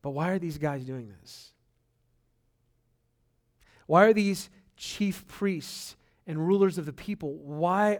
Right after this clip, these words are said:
are they doing this to Jesus? You see, these guys were the religious leaders. Religious. They, they weren't atheists. They weren't even agnostics.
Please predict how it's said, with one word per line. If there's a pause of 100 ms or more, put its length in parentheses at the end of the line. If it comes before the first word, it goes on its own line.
are
they
doing
this
to
Jesus? (1400)
You
see,
these
guys
were (1080)
the
religious
leaders. (1200)
Religious. (720)
They,
they
weren't (100)
atheists. (800)
They
weren't
even
agnostics.